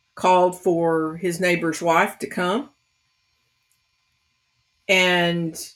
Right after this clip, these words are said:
then had her husband killed. David as the one who remained in rebellion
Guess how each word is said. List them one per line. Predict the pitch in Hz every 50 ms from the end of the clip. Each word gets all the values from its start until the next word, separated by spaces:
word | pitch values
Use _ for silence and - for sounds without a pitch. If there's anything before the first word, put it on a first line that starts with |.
| _ _ _ _ _ _ _ _ _ _ _ _ _ _ -
then | 170 170 185 185 180 175 175 175 175 175 180 175 180 - _ _ -
had | - - 175 170 165 165
her | 175 - 160 156
husband | - 160 160 151 - - - 165 160 156 151 147 - -
killed. | - - 180 196 285 330 311 - _ _ _ _ _ _ _ _ _ _ _ _ _ _ _ _ _ _ _ _ _ _ _ _ _ _ _ _ _ _ _ _ _ _ _ _ _ _ _ - - 170 -
David | - 165 160 165 170 165 175 175 170 170 165 -
as | - 170 165 165 165 - -
the | 180 165
one | 165 170 170 170 165 165 165 160
who | 165 170 170 160
remained | 156 160 156 156 151 151 160 165 180 185 190 185
in | 196 196 196
rebellion | 196 190 190 196 190 202 208 220 247 277 285